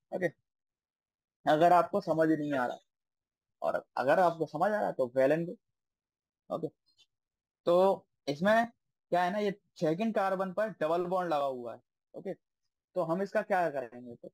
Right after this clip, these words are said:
paint, सबसे पहले पांच है ना इसमें carbon, तो paint, और कौन से कार्बन पर double bond है, two, Second carbon पर two, Enal, Enal क्यों, तो इन, इन मतलब double bond।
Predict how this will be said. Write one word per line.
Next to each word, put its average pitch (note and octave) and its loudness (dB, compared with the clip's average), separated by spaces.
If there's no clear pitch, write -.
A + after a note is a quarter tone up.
paint, G3 4
सबसे D3 2
पहले F#3 2
पांच F3+ -2
है G3+ 0
ना A3 0
इसमें G3 -6
carbon, E3 -4
तो C3+ -12
paint, F3+ -4
और D3+ 0
कौन F#3 0
से A#3+ 0
कार्बन G3+ 2
पर A3 4
double F3+ 2
bond G3+ -2
है, G#3 0
two, D#3+ -2
Second F3 -2
carbon F3 2
पर F3 0
two, A3 -4
Enal, D3 -2
Enal G#3+ -2
क्यों, A#3+ -2
तो F3+ -4
इन, G3+ 0
इन G#3+ -6
मतलब G3 -4
double E3+ 0
bond। C#3+ -4